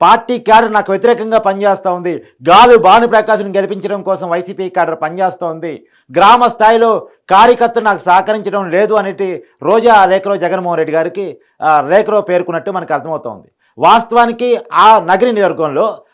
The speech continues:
పార్టీ క్యాడర్ అంతా మూకుమ్మడిగా రోజాకి టికెట్ వద్దని జగన్మోహన్ రెడ్డి గారికి విజ్ఞప్తి చేసుకున్నారు. ఆ జిల్లా సంబంధించిన మంత్రి పెద్దిరెడ్డి కూడా రోజాకు వ్యతిరేకంగా పావులు కదిపే ప్రయత్నం చేశాడు. కానీ జగన్మోహన్ రెడ్డి గారికి రోజా దగ్గరగా ఉంటారు. రా-, జగన్మోహన్ రెడ్డి గారికి వ్యతిరేకంగా ఎవరు మాట్లాడినా సరే వాళ్ళ మీద విరుచుకుపడతారు.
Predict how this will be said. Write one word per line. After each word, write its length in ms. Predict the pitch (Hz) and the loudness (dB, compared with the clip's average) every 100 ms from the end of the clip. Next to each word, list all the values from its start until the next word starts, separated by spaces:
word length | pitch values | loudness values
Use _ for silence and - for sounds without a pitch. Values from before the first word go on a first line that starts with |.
| _ | _
పార్టీ 320 | 160 220 247 262 | 0 2 0 -4
క్యాడర్ 340 | 202 202 226 | 2 2 2
అంతా 260 | 208 226 226 | 2 2 2
మూకుమ్మడిగా 640 | 190 202 214 208 196 220 | 0 0 0 0 2 2
రోజాకి 360 | 180 196 208 202 | 2 2 0 -2
టికెట్ 340 | 185 190 180 | -6 -8 -4
వద్దని 300 | 175 175 190 | -2 -2 -4
జగన్మోహన్ 400 | 180 185 180 175 | -6 -6 -6 -4
రెడ్డి 180 | 175 147 | -4 -2
గారికి 460 | 165 175 208 165 _ _ | -4 -2 -6 -6 _ _
విజ్ఞప్తి 420 | 156 156 240 233 | -10 -4 -6 -4
చేసుకున్నారు. 420 | 196 - 135 95 _ _ _ _ 135 | -6 -6 -16 -20 _ _ _ _ 0
ఆ 140 | 196 | 2
జిల్లా 260 | 185 220 254 | 4 4 4
సంబంధించిన 360 | 233 220 214 | 4 0 -2
మంత్రి 280 | 202 202 226 | -2 -4 -4
పెద్దిరెడ్డి 380 | 190 214 220 190 | -2 -2 -2 -2
కూడా 160 | 208 | -2
రోజాకు 440 | 185 180 214 202 175 | 0 0 0 0 -2
వ్యతిరేకంగా 640 | 170 208 208 196 190 156 - - | -4 -6 -6 -2 0 -2 -6 0
పావులు 220 | 175 208 | 2 2
కదిపే 240 | 190 165 170 | 0 -2 -2
ప్రయత్నం 380 | 160 160 170 | -2 -4 -10
చేశాడు. 260 | 139 120 87 _ _ _ - | -12 -16 -20 _ _ _ 0
కానీ 400 | 240 262 247 - _ _ 123 | 2 2 0 -4 _ _ -2
జగన్మోహన్ 520 | 185 240 254 240 233 | 0 0 0 0 0
రెడ్డి 160 | 214 | 2
గారికి 240 | 226 226 202 | 2 2 2
రోజా 240 | 208 208 | 0 0
దగ్గరగా 400 | 180 175 214 220 | -2 -2 0 0
ఉంటారు. 420 | 214 208 202 180 - _ - | 0 -2 -2 -4 -16 _ -10
రా-, 240 | 147 208 | 0 0
జగన్మోహన్ 540 | 196 196 226 240 240 233 | 2 0 0 0 0 2
రెడ్డి 160 | 226 | 2
గారికి 200 | 226 214 | 2 0
వ్యతిరేకంగా 420 | 208 214 185 208 196 | -4 -6 -8 -6 -2
ఎవరు 340 | 156 175 226 | 0 2 0
మాట్లాడినా 460 | 196 196 220 214 185 | 0 -2 0 -2 -2
సరే 160 | 185 | -2
వాళ్ళ 200 | 180 165 | 0 -2
మీద 120 | 175 | -2
విరుచుకుపడతారు. 840 | 151 156 175 175 185 202 196 180 | -8 -8 -6 -4 -2 -2 -4 -6